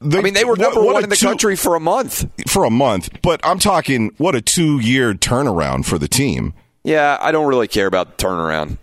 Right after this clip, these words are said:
Speaker 2: Uh, I
Speaker 1: You
Speaker 2: don't.
Speaker 1: have to, because, I mean,
Speaker 2: Rick
Speaker 1: this
Speaker 2: Barnes is now one ten and one in his last twelve games against the spread in the N C double A tournament.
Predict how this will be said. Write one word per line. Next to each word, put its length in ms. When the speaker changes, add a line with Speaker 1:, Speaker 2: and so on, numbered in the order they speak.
Speaker 2:
Uh, 60
I 240
Speaker 1:
You 80
Speaker 2:
don't. 100
Speaker 1:
have 140
to, 140
because, 380
I 100
mean, 300
Speaker 2:
Rick 220
Speaker 1:
this 100
Speaker 2:
Barnes 520
is 120
now 220
one 440
ten 260
and 160
one 280
in 100
his 140
last 300
twelve 380
games 400
against 360
the 80
spread 460
in 80
the 140
N 100
C 140
double 240
A 80
tournament. 400